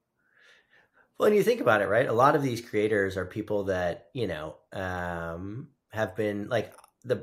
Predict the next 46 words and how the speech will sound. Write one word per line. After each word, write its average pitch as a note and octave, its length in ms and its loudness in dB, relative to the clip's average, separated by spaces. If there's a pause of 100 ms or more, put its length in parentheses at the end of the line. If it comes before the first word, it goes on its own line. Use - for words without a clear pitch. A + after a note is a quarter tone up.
(140)
people F3+ 240 0
that A#2+ 100 4
I A#2 120 6
follow F2 600 -4
online, F#2+ 540 -2
like, - 180 -10
I've F#3 240 0
gotten F3 220 0
to B2+ 80 -4
know F3+ 200 4
them A2+ 240 -4 (120)
over F#2+ 240 -2
time, - 260 -12
right? F#2+ 200 -4
Like, C3+ 180 0
I A#2 60 2
know A2+ 180 2
who G2+ 80 -2
they F#2+ 160 -2
are. C3+ 420 4 (200)
I G#2+ 60 -6
know G#2 100 2
their G#2 120 2
interests. C3+ 380 -2
Like, - 160 -6
I F3 200 2
know A#2+ 260 4
them C#3+ 160 2
a - 20 2
lot G#2+ 260 0
better G#2 220 2
than G2 160 -2
you - 140 -10
know - 120 -14
them. - 220 -18 (380)
And A#2+ 180 0
so A#2 340 8
if A#2 200 0
I'm C3+ 340 4
seeing A#2+ 520 -4
them, F#2 760 -4
you A#2+ 160 -6
know, F2 100 -4
represent F#2+ 600 -4
something F2 580 -12
that F2 220 -10